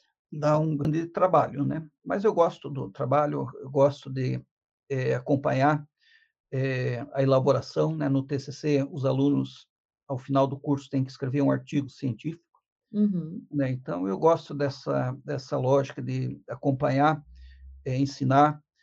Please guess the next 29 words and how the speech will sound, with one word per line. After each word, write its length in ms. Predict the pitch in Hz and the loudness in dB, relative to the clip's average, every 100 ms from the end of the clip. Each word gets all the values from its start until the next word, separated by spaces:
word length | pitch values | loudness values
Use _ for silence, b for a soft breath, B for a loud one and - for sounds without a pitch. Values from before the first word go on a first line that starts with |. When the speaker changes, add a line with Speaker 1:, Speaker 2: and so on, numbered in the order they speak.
| _ | _
Speaker 1:
corrigir, 600 | - 120 120 110 151 160 196 _ | -6 -4 -2 2 2 0 -6 _
né, 340 | 151 135 131 123 | -6 -2 -2 -2
o, 640 | 131 123 127 123 - - | -2 -2 -4 -6 -8 -6
a, 380 | 135 123 - - | -4 -4 -6 -8
na 200 | 147 143 | 0 4
elaboração 600 | 147 147 135 139 - 160 | 6 6 6 4 2 0
de 100 | 139 | 0
textos 580 | - 156 151 - - - | -2 0 -2 -2 -18 -8
científicos, 880 | 135 123 165 170 - _ - - _ _ | -6 -6 -8 -12 -12 _ -20 -20 _ _
que 80 | - | -4
é 60 | 196 | -2
bom, 180 | 160 131 | 0 0
mesmo 300 | 147 190 180 | 0 -2 -4
aqueles 340 | - 170 160 | -6 -4 -6
que 140 | - | -6
não 200 | 147 147 | 0 2
vão 160 | 139 151 | 2 0
seguir 520 | 143 139 131 147 143 _ | -2 -4 -2 -2 -2 _
uma 160 | - 139 | -6 -4
jornada 420 | 131 135 139 131 | -2 0 0 0
acadêmica, 600 | 135 135 127 175 185 - _ _ _ _ _ _ | -4 -4 -4 -6 -8 -16 _ _ _ _ _ _
é 40 | 143 | -6
importante 520 | 139 135 131 170 170 | -2 -2 2 0 0
pra 160 | - 139 | -4 0
vida 260 | 143 143 | 0 0
profissional, 640 | - 135 - - 127 123 - _ _ _ _ _ | -2 -6 -8 -6 -4 -4 -10 _ _ _ _ _
escrever 380 | - 139 131 135 | -14 -8 -4 -2
relatórios, 840 | 131 127 - 147 147 139 139 - | -2 -2 0 2 4 2 -6 -14
pra 360 | _ 147 135 135 | _ 0 0 0